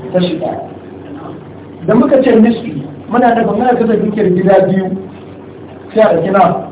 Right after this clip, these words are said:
Da, nan ba guda biyu ba ne? Kun muka ɗauki ɗaya, mun bar nawa?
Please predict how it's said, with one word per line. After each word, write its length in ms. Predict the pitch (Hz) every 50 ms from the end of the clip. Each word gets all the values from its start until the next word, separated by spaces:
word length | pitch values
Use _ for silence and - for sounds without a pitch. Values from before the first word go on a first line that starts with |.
| - - - - - - - - - -
Da, 160 | - - - 175
nan 140 | 226 240 240
ba 120 | 202 175
guda 180 | - 160 180 190
biyu 160 | - 180 202
ba 100 | 208 208 220
ne? 100 | 240 - - - 147 143 143 - 139 - - - -
Kun 140 | 190 208 220
muka 180 | 240 - -
ɗauki 280 | - 175 165 160 - 190
ɗaya, 240 | 175 180 190 190 196
mun 120 | 208 214
bar 140 | 214 220 208
nawa? 240 | 214 214 190 -